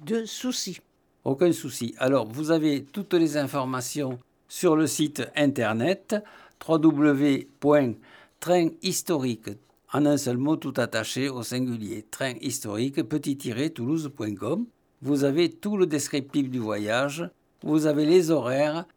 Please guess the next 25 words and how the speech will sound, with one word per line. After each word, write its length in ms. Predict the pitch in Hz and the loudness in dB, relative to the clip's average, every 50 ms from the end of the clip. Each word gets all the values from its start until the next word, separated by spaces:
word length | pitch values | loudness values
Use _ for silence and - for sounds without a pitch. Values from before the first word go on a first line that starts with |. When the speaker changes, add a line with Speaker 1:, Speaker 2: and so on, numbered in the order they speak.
| _ _ _ _ | _ _ _ _
Speaker 2:
vous 180 | - 151 139 135 | -8 -6 -2 0
avez 160 | 143 147 139 | 0 0 0
les 120 | 135 143 143 | 0 -2 -2
prestations, 960 | 147 175 175 - - - 143 123 - - - 151 147 151 165 170 170 156 - | -2 -4 -4 -4 -4 -6 -6 -6 -4 -4 -4 -2 -2 -2 -2 -2 -4 -6 -6
les 140 | 147 156 170 | -4 -2 0
renseignements 840 | 160 165 160 135 - 156 143 135 131 127 131 139 143 147 151 151 151 - _ | 0 0 -2 -2 -2 -2 -2 0 -2 -2 -2 -2 -2 -2 -2 -4 -6 -6 _
et 100 | - 196 | 0 0
les 160 | 202 208 196 | 2 2 2
inscriptions. 640 | 208 196 175 - - 135 - - - - 101 98 113 - _ _ _ _ _ _ - | 0 0 0 -2 -4 -8 -8 -8 -10 -8 -8 -10 -12 -14 _ _ _ _ _ _ -4
Speaker 1:
Pour 200 | - 262 254 254 - | -4 -4 -4 -4 -6
le 260 | 196 202 247 254 247 - _ _ _ 185 | -6 -4 -4 -4 -4 -8 _ _ _ -4
billet. 680 | 254 294 277 220 226 220 214 214 220 220 240 240 208 - _ _ _ _ _ - | -2 -2 -2 0 -2 -2 -2 -2 -4 -4 -4 -6 -8 -10 _ _ _ _ _ 0
Speaker 2:
Inscription 640 | 151 139 139 - - 131 123 - - 202 214 214 | 0 0 0 -2 -4 -6 -6 -2 0 2 2 2
pour 220 | 202 - 165 131 123 | 0 -2 -6 -8 -4
prendre 640 | - 147 165 170 170 165 160 156 156 156 151 147 - | -2 0 2 2 2 2 2 0 0 0 -2 -4 -4
votre 360 | - 131 170 180 175 139 135 | -2 0 0 0 2 0 0
billet, 280 | 123 127 117 135 175 214 | 0 2 2 2 2 2
votre 300 | 208 202 - - 135 131 | 2 -2 -2 -4 -6 -4
titre 320 | 131 185 185 - - 143 131 127 | -4 -4 -4 -2 0 0 0 0
de 40 | 117 | -2
transport, 680 | - 110 104 101 - - - 135 165 190 202 226 226 - - - - - - - _ _ | -2 -4 -4 -4 -6 -6 -4 0 0 2 0 0 -2 -8 -16 -20 -20 -20 -20 -20 _ _
qui, 420 | - 185 180 175 156 139 - - _ | -2 -2 0 0 0 -2 -4 -8 _
si 220 | - - - 185 | -6 -4 -2 -2
vous 180 | 170 170 160 156 | -2 0 2 2
avez 400 | 151 135 127 135 135 131 113 | 2 2 2 0 0 0 -2